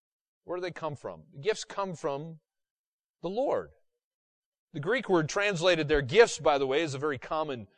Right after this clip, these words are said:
word, but, uh, in the context, it's revealing that w-, here, here's what it is, okay? If you're wondering what a good definition of spiritual gifts is, I forget where I got this from, but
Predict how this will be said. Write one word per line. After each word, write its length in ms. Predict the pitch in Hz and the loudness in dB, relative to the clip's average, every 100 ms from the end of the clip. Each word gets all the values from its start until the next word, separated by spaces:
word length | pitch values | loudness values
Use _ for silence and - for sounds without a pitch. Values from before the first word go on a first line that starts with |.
| _ _ _ _ | _ _ _ _
word, 500 | 127 131 151 185 135 | 0 4 4 2 2
but, 300 | 135 120 - | -2 -2 0
uh, 200 | 131 117 113 _ _ | 0 0 -4 _ _
in 140 | 170 | -8
the 80 | 151 | -6
context, 760 | - 185 208 160 147 135 - - | -4 -2 -2 0 0 0 -10 -10
it's 300 | 156 - 165 | -10 -8 -4
revealing 520 | 151 143 240 240 175 | -4 0 2 2 2
that 240 | 151 139 - _ _ _ _ _ _ | 2 0 -4 _ _ _ _ _ _
w-, 180 | 151 - | -12 -4
here, 200 | 233 240 | -2 -2
here's 300 | 190 220 165 | 2 0 4
what 160 | 185 | 2
it 100 | 156 | 4
is, 220 | 151 98 117 | 2 0 -4
okay? 220 | - 151 | -2 -2
If 120 | 139 | -2
you're 100 | 151 | -4
wondering 400 | 151 185 160 135 | -2 -2 -2 -6
what 140 | 147 143 | -2 -2
a 40 | |
good 260 | 120 165 139 | 2 0 4
definition 520 | 160 156 151 143 147 | 2 2 -4 -8 -6
of 140 | 127 110 | -8 -8
spiritual 500 | - 165 160 - 123 | -8 -4 -4 -4 -4
gifts 280 | 147 - | -4 -2
is, 120 | 147 131 | -6 -4
I 80 | |
forget 340 | 135 139 135 127 | -6 -6 -8 -6
where 180 | 117 107 | -4 -4
I 100 | 101 | -4
got 240 | 113 101 | -6 -8
this 160 | 101 - | -14 -16
from, 280 | 101 104 | -14 -12
but 140 | 104 | -12